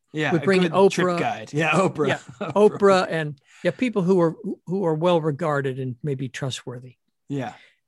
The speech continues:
Speaker 2: And we say to them, "Here's what's gonna happen. We're gonna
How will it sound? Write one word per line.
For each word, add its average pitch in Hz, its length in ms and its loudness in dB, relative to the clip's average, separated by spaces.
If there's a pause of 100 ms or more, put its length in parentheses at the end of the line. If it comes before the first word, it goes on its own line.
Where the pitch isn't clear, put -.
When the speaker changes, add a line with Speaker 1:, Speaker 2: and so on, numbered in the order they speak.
(120)
Speaker 2:
And 170 180 0
we 165 80 -2
say 180 220 0
to 165 80 0
them, 147 200 0
"Here's 180 280 0
what's 165 160 -4
gonna 156 160 -2
happen. 147 380 -6
We're 139 120 -4
gonna 143 220 -4